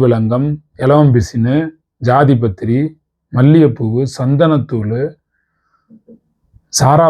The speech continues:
பருப்புன்னு ஒண்ணு இருக்கு, கிராம்பு, பேரிச்சம்பழம், முருங்கைப்பூவு, ஓரிதழ் தாமரை, நிலப்பென கிழங்கு, பூனைக்காளி விதை, அஸ்வகந்தா, அத்தி விதை, இப்படி நிறைய ஒரு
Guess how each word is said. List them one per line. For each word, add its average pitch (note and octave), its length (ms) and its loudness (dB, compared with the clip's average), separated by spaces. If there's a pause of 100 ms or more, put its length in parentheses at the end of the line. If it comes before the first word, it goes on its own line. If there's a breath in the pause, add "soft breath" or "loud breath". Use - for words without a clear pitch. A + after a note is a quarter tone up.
பருப்புன்னு B2+ 420 -2
ஒண்ணு B2 160 -4
இருக்கு, G#2 260 -10 (300)
கிராம்பு, B2 440 2 (180)
பேரிச்சம்பழம், B2 840 0
முருங்கைப்பூவு, D3 720 0 (160)
ஓரிதழ் D#3 400 2 (120)
தாமரை, A#2 460 -12 (640)
நிலப்பென C#3 500 2 (120)
கிழங்கு, A#2 440 -4 (360)
பூனைக்காளி B2+ 600 2
விதை, G#2+ 220 -8 (140)
அஸ்வகந்தா, A2 680 -2 (580)
அத்தி B2+ 420 2
விதை, G#2+ 280 -4 (1400)
இப்படி - 320 0
நிறைய G3 300 4 (800)
ஒரு A2 180 -2